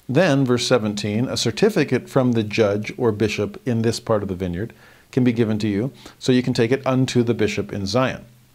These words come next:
That's what renders every man acceptable and answereth all things, for an inheritance and to be received as a wise steward and as a faithful laborer."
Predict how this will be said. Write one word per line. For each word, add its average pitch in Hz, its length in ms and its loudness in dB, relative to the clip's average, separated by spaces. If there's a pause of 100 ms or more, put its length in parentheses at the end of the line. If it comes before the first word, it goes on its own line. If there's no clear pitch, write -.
(460)
That's 127 280 0
what 131 200 2
renders 117 560 2
every 123 360 2
man 117 340 0
acceptable 107 800 -2 (400)
and 123 140 0
answereth 127 480 2
all 104 200 2
things, - 520 -6 (320)
for 120 200 0
an 113 60 -2
inheritance 139 680 0
and 147 280 2
to 147 80 0
be 123 160 2
received 110 540 0
as 101 120 -2
a 107 60 0
wise 107 320 2
steward 101 640 2
and 117 180 -2
as 110 140 -2
a 104 40 -2
faithful 104 460 -2
laborer." 113 520 -2